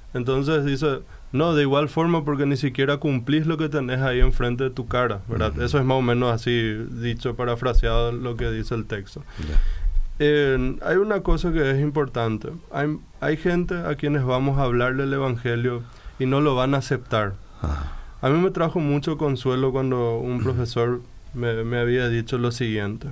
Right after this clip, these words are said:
Speaker 2: Mm.
Speaker 1: "Tu tarea no es convencerle a la gente.
Speaker 2: Mm.
Speaker 1: Tu tarea es simplemente proclamar el Evangelio.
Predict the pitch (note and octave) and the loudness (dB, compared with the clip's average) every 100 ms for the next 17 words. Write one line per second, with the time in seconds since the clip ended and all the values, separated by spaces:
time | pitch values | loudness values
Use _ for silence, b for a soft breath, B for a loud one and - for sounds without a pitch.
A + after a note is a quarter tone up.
0 | - A#2+ G2+ E2+ E2+ B B B B - | -4 -2 0 -2 -8 B B B B -10
1 | - - - - D3 E3 C3+ D3+ F3+ F3+ | -10 -14 -6 -2 2 2 2 2 2 2
2 | C#3 C#3 - D#3 D#3 C#3+ B2 A#2 - C3+ | 2 0 -2 0 2 2 0 0 0 0
3 | D3 C#3 B2 A2+ G#2+ G2+ G2+ C3+ - - | 0 0 -2 -2 -2 -2 -4 -8 -14 -12
4 | - G#2 F2 D#2+ E2 - - - - B2 | -6 -4 -2 -6 -10 -14 -20 -20 -8 -4
5 | B2+ B2 B2+ D3+ C#3 - C3+ C#3 C3+ B2 | 0 2 2 0 0 -2 -2 0 0 0
6 | B2 C3+ - C3+ C3 C3+ A2+ A#2 B2+ B2 | -2 -4 -2 -2 0 0 2 2 2 0
7 | B2 A#2 G2+ A#2 B2 | 0 -2 -2 -8 -10